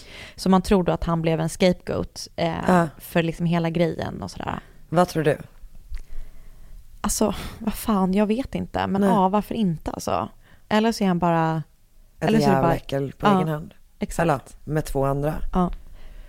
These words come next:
Speaker 1: Det är ju det där med frun alltså. Men,
Speaker 2: Ja,
Speaker 1: eh,
Speaker 2: ja, det knäcker ju en alltså.
Speaker 1: ehm, och jo, det som också var konstigt då med polisen var att de hade ju struntat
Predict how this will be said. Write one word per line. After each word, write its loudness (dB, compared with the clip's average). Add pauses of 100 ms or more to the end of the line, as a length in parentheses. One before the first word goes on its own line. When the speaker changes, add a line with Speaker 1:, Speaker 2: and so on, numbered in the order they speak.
(240)
Speaker 1:
Det 0
är 4
ju 4
det -4
där -4
med -6
frun -2
alltså. -10
Men, 4
Speaker 2:
Ja, 6
Speaker 1:
eh, 2
Speaker 2:
ja, -4
det -6
knäcker -12
ju -16
en -18
alltså. -18 (140)
Speaker 1:
ehm, 4
och 2 (120)
jo, 2 (240)
det 4
som 0
också 2
var 2
konstigt 4
då 2
med -4
polisen 0
var 2
att -2
de 4
hade 4
ju 0
struntat 2